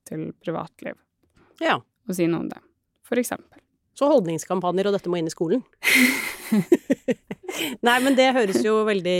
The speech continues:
Speaker 2: riktig ut, det. Det er jo ikke, man kan ikke oppdra befolkningen gjennom lover og regler.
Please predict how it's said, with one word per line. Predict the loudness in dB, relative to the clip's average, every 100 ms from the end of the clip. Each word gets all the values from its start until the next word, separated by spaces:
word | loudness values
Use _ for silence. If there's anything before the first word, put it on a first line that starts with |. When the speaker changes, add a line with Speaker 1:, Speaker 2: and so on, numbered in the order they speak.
| -2
Speaker 2:
riktig | -4 -4
ut, | 0
det. | -2 -2 _
Det | 0
er | 2 0
jo |
ikke, | -4 -2 0
man | 0 -2
kan | -2
ikke | -2
oppdra | -4 -6 -6 -4 -4
befolkningen | -6 -10 -12 -8 -6 -6
gjennom | -6 -6 -8
lover | -8 -10
og | -12
regler. | -12 -18